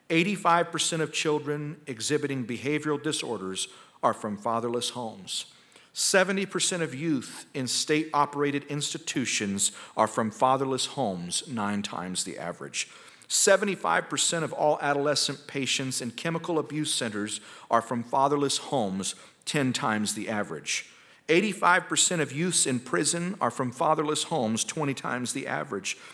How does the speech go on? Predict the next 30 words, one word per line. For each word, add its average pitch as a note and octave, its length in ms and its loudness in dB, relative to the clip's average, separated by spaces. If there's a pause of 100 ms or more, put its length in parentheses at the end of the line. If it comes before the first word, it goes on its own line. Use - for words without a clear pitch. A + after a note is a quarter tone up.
(140)
Seventy-one D3 720 2
percent E3+ 520 0
of A#2+ 120 -2
high D3 200 -2
school C3+ 300 -4
dropouts D#3+ 640 2
are G#2+ 100 -2
from G#2 240 -4
fatherless C3 500 2
homes, C3+ 460 -2 (340)
nine B2 560 4
times G2+ 600 -2
the F#2 160 -6
average. - 580 -6 (1200)
While C3+ 200 2
America D3+ 480 4
is C#3 180 -2
dizzy C#3+ 380 2
watching C3+ 420 2
the C3+ 80 0
political C#3 480 0
football A2+ 540 0
hurl, B2+ 420 -2
hurl D3 340 4
from B2+ 280 -2
one C3 200 2
party A#2+ 360 -2
to C3+ 120 -6
the A#2+ 100 -4
next, G#2 460 -4